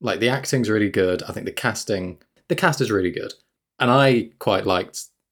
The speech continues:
like, you know, even Tom Felton and the other kids, I thought they did a good job. And I think the special effects, like we said earlier, were done really well. All the sets and stuff were amazing. But fuck all happened.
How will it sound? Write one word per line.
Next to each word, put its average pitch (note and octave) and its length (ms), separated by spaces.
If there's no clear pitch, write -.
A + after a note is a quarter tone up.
like, - 180
you A#2 100
know, - 220
even G#2+ 340
Tom F#2+ 220
Felton F2+ 440
and F2 320
the G#2 80
other F#2+ 140
kids, - 560
I C#3 80
thought - 200
they G2 100
did G2+ 180
a G2 40
good - 200
job. - 280
And A#2+ 100
I A#2 40
think C#3+ 120
the B2+ 60
special A2+ 300
effects, - 420
like G#2+ 200
we - 60
said G2 160
earlier, F2+ 380
were A2+ 80
done G2 160
really G2+ 260
well. - 300
All A#2 140
the A2 80
sets - 340
and F2 100
stuff - 240
were F2 80
amazing. F2 440
But - 540
fuck - 840
all C3 220
happened. A2 540